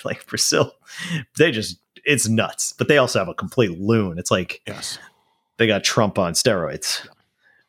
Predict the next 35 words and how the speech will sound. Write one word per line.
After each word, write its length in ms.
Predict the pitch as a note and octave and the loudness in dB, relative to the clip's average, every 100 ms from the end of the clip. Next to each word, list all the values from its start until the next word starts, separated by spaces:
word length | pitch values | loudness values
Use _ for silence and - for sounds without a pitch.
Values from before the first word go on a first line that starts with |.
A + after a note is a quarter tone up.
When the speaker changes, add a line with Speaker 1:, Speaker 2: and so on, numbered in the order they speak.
| _ | _
Speaker 2:
Yeah. 80 | _ _ _ _ | _ _ _ _
Yeah. 40 | - _ _ _ _ _ _ _ _ _ | -20 _ _ _ _ _ _ _ _ _
So, 260 | - A#2+ G#2 | -12 -10 -10
Speaker 1:
You 80 | - | -12
know, 100 | - _ - | -16 _ 2
not 200 | C3 - | 2 6
Speaker 2:
but 80 | A#2+ | 4
Speaker 1:
and 100 | A#2+ | 6
Trump 200 | C#3+ A#2+ | 4 4
was 180 | C3+ A2+ | 4 4
on 120 | G2+ | 0
steroids. 580 | - D3 B2 - - - _ | 2 2 2 -6 -12 -14 _
Speaker 2:
He 60 | - | 2
was. 400 | G2 - - - - - - | 2 2 -2 -8 -8 -10 -2
<laughs> 100 | - - - - - - - - - - - - A#2 | -2 -2 -8 -12 -16 -18 -20 -14 -14 -14 -12 -4 0
Speaker 1:
Yeah. 220 | E3 F#2 - _ _ - - - _ _ - | 0 0 -10 _ _ -20 -20 -20 _ _ -2
Yeah, 80 | A#2 | 4
they 100 | B2+ | 6
gave 180 | C#3 C#3 | 6 6
him, 140 | B2+ | 4
they 100 | C3+ | 6
gave 100 | C#3+ | 6
him 40 | |
a 40 | C#3 | 4
steroid 340 | - C#3+ C#3 | 4 6 6
when 80 | C#3 | 4
he 40 | C#3 | 4
got 260 | C#3+ C#3 | 2 2
the 540 | D3 D3 D3 D3 C#3+ C#3 | 2 4 4 2 -2 0
Speaker 2:
Of 20 | |
course. 380 | F#3+ A#3+ D#3 - | 4 4 2 -2
Speaker 1:
when 100 | B2+ | 0
he 60 | C3+ | 2
got 140 | C#3 | 2
sick. 360 | - A3 A#3 | 2 2 0